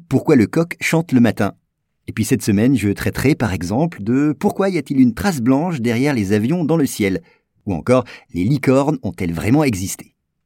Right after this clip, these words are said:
Sur ce podcast, je publie tous les jours à six heures du matin, du lundi au vendredi. Pour l'écouter ou vous abonner, rien de plus simple. Cherchez Petit Curieux,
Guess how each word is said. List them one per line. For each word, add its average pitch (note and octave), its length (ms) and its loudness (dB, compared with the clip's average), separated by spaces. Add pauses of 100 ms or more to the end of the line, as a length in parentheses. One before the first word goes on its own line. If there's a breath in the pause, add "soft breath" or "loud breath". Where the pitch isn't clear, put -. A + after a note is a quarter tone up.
(120)
Sur - 160 -12
ce - 100 -4
podcast, C3 540 0
je G#2+ 100 -2
publie A2 340 0
tous A3+ 120 -2
les A3+ 140 2
jours B2+ 360 0
à - 120 -8
six A3 240 -4
heures A3 100 -2
du F3+ 80 -4
matin, A#2 360 -4 (100)
du A#2 160 0
lundi F#3 320 2
au F#3 40 -2
vendredi. A#2+ 600 -4 (400)
Pour C3+ 140 4
l'écouter F3+ 440 0
ou F#3 60 0
vous C3+ 220 2
abonner, D#3+ 420 4
rien A3 140 4
de A3 60 4
plus E3+ 120 -2
simple. - 320 -4 (300)
Cherchez C3+ 500 2
Petit A3 480 -4
Curieux, B2+ 500 2